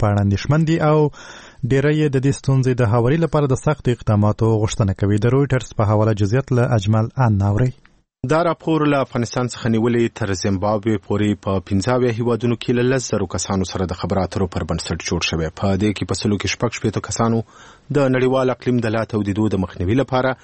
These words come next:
Speaker 2: د جدي اقداماتو غوښتنه کړې، لکه له بادي او لمرینې انرژۍ څخه ډېر کار اخیستل او ځینې نور اقدامات. د ملګرو ملتونو د اقلیم د بدلون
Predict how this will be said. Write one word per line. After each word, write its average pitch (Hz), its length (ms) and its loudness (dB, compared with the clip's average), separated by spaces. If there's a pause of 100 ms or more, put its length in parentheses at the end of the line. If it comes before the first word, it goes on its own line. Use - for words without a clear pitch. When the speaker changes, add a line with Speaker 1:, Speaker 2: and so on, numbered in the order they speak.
(400)
Speaker 2:
د 127 240 2
جدي 127 280 0
اقداماتو 90 520 -4
غوښتنه 87 400 -4
کړې، 85 240 -2
لکه 87 260 -4
له 85 120 -2
بادي 90 280 0
او 104 80 0
لمرینې 95 460 0
انرژۍ 127 360 0
څخه - 200 -8
ډېر 120 180 -2
کار 113 160 -2
اخیستل 117 340 -4 (460)
او 131 140 2
ځینې 101 380 0
نور 117 200 -2 (120)
اقدامات. - 520 -6 (580)
د 165 100 2 (120)
ملګرو 143 320 2
ملتونو 135 340 0
د 127 80 2
اقلیم 131 300 -2
د 117 100 0
بدلون 117 240 0